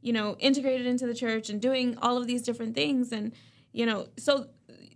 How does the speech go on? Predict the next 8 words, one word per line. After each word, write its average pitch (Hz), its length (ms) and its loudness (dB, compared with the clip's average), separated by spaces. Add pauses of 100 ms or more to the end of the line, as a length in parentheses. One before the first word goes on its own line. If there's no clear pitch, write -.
(300)
the 269 100 -2
spotlight 302 400 2
is 254 140 -2
always 240 420 0
on 214 240 -2
you. 160 220 -12
Like, 220 180 -8
they're 240 200 2